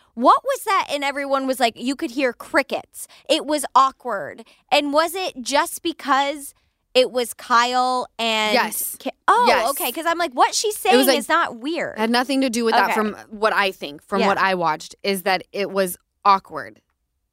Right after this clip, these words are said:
Speaker 2: Sutton had just slammed Kyle about losing her two sisters.
Speaker 1: Right.
Speaker 2: And now here Kyle is, and Sutton thinks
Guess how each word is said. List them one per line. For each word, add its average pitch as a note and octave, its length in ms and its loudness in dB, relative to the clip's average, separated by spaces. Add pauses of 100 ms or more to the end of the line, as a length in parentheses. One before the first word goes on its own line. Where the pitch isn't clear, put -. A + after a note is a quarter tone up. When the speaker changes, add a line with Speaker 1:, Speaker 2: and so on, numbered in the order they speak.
Speaker 2:
Sutton G#3+ 500 0
had G3+ 220 -4
just F#3 380 -2 (240)
slammed G3+ 840 0
Kyle F#3+ 480 2
about E3+ 280 0
losing G3 400 -4
her F3+ 160 -8
two F3+ 180 -10
sisters. E3+ 600 -6
Speaker 1:
Right. G#3 140 0
Speaker 2:
And F#3 80 0
now F#3 240 2
here G#3+ 480 -4
Kyle G#3 500 0
is, D#3+ 340 -10
and F3+ 180 -8
Sutton A3 400 -2
thinks F3+ 440 -8